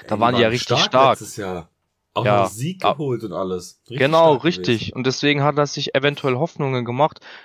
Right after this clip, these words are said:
Speaker 1: dann aber im, für dieses Jahr nicht gut genug gerüstet und, tja.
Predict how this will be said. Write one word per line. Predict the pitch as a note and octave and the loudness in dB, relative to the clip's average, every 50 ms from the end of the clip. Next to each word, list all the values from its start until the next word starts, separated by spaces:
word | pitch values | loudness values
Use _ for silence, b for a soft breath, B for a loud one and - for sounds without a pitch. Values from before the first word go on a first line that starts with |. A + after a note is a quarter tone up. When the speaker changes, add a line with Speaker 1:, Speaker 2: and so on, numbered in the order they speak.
| B B B _ _ _ _ | B B B _ _ _ _
Speaker 1:
dann | - C#3 C3+ D3 D#3+ E3 | 2 4 4 4 2 2
aber | C#3+ - D#3 D#3+ D#3+ D3 D#3+ D#3+ D#3 D#3 D#3+ D3 C3 - | 2 4 4 4 4 4 6 6 6 6 6 4 2 2
im, | - C#3+ C#3+ C#3 C#3 C3+ C3+ B2+ - - - - | 0 0 0 0 -2 -4 -6 -8 -10 -14 -16 -6
für | - C#3 C3+ | -4 -4 -4
dieses | B2 C3+ C#3 - - D3+ C#3+ - | -2 -4 -4 -2 -2 -2 -2 -2
Jahr | - C3+ C3+ C3+ C#3 | 0 2 4 4 2
nicht | C#3 C3+ C#3 - - - _ _ _ _ | 2 0 -4 -6 -8 -10 _ _ _ _
gut | - C#3 C#3 C3+ - | -6 -6 -6 -6 -6
genug | - C3 C3 B2+ B2 | -6 -6 -6 -6 -4
gerüstet | - B2 A#2 A#2 C3 D3 - - - E3+ D#3+ - | -6 -6 -2 -2 -2 -2 -2 -2 -4 -4 -2 -2
und, | - C#3+ C#3+ C#3 C3+ - - _ _ _ _ _ _ | -6 -8 -8 -8 -10 -12 -14 _ _ _ _ _ _
tja. | - - C#3+ A#2 G2+ F#2 | 0 4 4 4 4 2